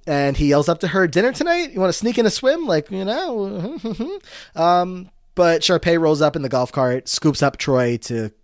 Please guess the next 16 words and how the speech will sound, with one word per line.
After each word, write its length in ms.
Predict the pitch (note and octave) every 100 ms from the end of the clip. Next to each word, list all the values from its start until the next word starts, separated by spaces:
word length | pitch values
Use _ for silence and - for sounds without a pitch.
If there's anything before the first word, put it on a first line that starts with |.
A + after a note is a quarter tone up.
| _
continue 440 | - C#3 E3+ D#3+ D3+
along 360 | C#3+ C3+ C#3
with 140 | C3 A#2+
their, 360 | B2+ B2 B2
uh, 180 | A2+ A#2
golfing 380 | A2+ F3 E3+ E3+
day. 300 | E3 E3 E3 - - -
We 140 | C3+
don't 200 | C#3+ F3
get 120 | F3 D#3
an 80 | C#3+
answer. 440 | C#3+ - C#3+ C#3+ - -
Uh, 360 | B2 A#2 A2 G2+
what 340 | A#2 A#2+ C#3+ D#3+
a 40 |
cliffhanger 540 | - A#2 F2 F2 G2+